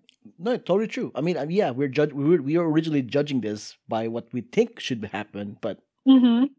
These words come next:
Speaker 2: That's hilarious.
Speaker 1: apparently that's not the case. So, you know, we'll have to give them the benefit of the doubt. We'll, we'll see if, like, a month later she's gonna talk about how, yeah, they broke up, you know, <laughs> whatever. So we'll see if it happens. So we'll see.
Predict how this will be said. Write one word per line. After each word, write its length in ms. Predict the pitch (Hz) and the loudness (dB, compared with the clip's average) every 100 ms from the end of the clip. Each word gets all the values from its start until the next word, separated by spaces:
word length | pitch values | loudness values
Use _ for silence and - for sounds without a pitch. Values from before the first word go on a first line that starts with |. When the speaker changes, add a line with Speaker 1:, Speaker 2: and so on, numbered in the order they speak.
| _ _ - | _ _ -2
Speaker 2:
That's 200 | 226 233 | -2 2
hilarious. 600 | 226 190 196 165 170 - _ | 2 4 0 -2 -8 -16 _
Speaker 1:
apparently 320 | - 135 139 147 | -4 0 2 2
that's 100 | 127 | -2
not 100 | 113 | -6
the 60 | |
case. 260 | 117 120 - | -6 -6 -4
So, 300 | 147 208 220 - | -2 -2 -4 -8
you 100 | 320 | -4
know, 160 | 233 | -2
we'll 160 | 214 190 | 0 0
have 160 | 214 | 0
to 80 | 196 | -4
give 160 | 151 165 | -6 -4
them 80 | 170 | -2
the 60 | |
benefit 300 | 147 147 143 147 | 2 0 0 -4
of 60 | |
the 60 | 131 | 0
doubt. 220 | 120 131 _ _ _ _ - | 0 -2 _ _ _ _ -6
We'll, 160 | 131 127 | -6 0
we'll 140 | 151 | 0
see 260 | 156 175 160 | 0 0 0
if, 100 | 113 | 0
like, 200 | 131 123 | -2 0
a 40 | |
month 280 | 127 135 - | -2 -2 -2
later 340 | 151 127 127 | -4 -2 -2
she's 140 | 120 113 | -4 -6
gonna 160 | 123 | -6
talk 120 | 107 107 | -6 -10
about 220 | 110 107 | -8 -8
how, 140 | 104 | -6
yeah, 180 | 107 135 | -4 -2
they 80 | 127 | -2
broke 240 | 110 110 | -6 -6
up, 240 | 120 - - - - | -6 -8 -18 -20 -14
you 80 | 131 | -8
know, 120 | 117 | -2
<laughs> 180 | 131 - | -2 0
whatever. 460 | 156 151 120 104 123 | 2 2 0 -6 -4
So 180 | 156 | -2
we'll 160 | 196 294 | -2 -2
see 320 | 330 117 127 - | -2 -4 -4 -4
if 200 | 214 190 | -2 0
it 60 | 143 | 0
happens. 360 | 95 104 113 | -2 -6 -12
So 100 | - - - | -14 -16 -14
we'll 80 | - - | -14 -16
see. 120 | - | -18